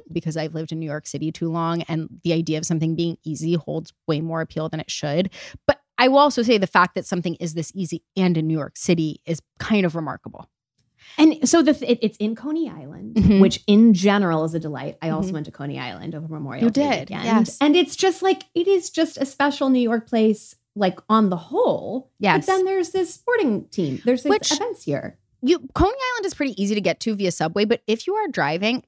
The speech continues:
Speaker 1: th-, this is part of what really knocked my socks off. The parking lot is right next to the stadium. There's not, like, you're walking a mile from the parking lot to the stadium.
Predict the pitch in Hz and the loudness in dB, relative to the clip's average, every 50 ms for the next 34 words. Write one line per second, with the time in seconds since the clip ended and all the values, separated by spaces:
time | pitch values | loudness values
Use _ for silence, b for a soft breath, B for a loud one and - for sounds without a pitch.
0 | 196 - 202 214 208 269 302 339 330 - - - 202 190 165 180 151 143 - 170 | -10 -10 -4 0 2 2 2 0 -4 -6 -4 -2 -2 -2 -2 -4 -6 -10 -8 -6
1 | 170 180 170 156 156 160 - _ _ - 180 170 135 151 - 165 165 - - 113 | -6 -4 -4 -4 -6 -8 -10 _ _ -6 -6 -6 -6 -8 -10 -10 -10 -8 -8 -8
2 | 151 - - 101 - - _ b b b b 180 - 185 190 208 262 262 269 277 | -10 -10 -12 -14 -14 -14 _ b b b b -6 -4 -4 -4 -2 -2 -2 -2 -2
3 | 277 277 - 269 262 - - _ _ _ _ _ _ _ - - 135 131 131 151 | -2 -2 -4 -6 -8 -8 -10 _ _ _ _ _ _ _ -18 -14 -12 -8 -4 0
4 | 185 262 277 - 226 220 - - - - 170 151 - - - 131 120 - 120 143 | 0 0 0 -2 -4 -6 -6 -6 -10 -12 -10 -10 -10 -10 -12 -12 -12 -10 -10 -8
5 | 151 160 160 - 180 170 175 - 208 208 - 220 202 185 185 175 175 - 190 175 | -6 -6 -4 -2 -2 -2 -2 -4 -6 -8 -6 -6 -6 -2 -2 -4 -4 -4 -6 -6
6 | 170 165 131 101 113 117 139 147 - - 135 147 151 151 143 _ - 139 147 165 | -6 -6 -6 -8 -8 -8 -10 -10 -10 -10 -10 -8 -8 -10 -10 _ -12 -12 -10 -10
7 | 135 127 - - 151 - - 135 - 117 135 | -12 -12 -12 -12 -14 -12 -12 -12 -12 -12 -14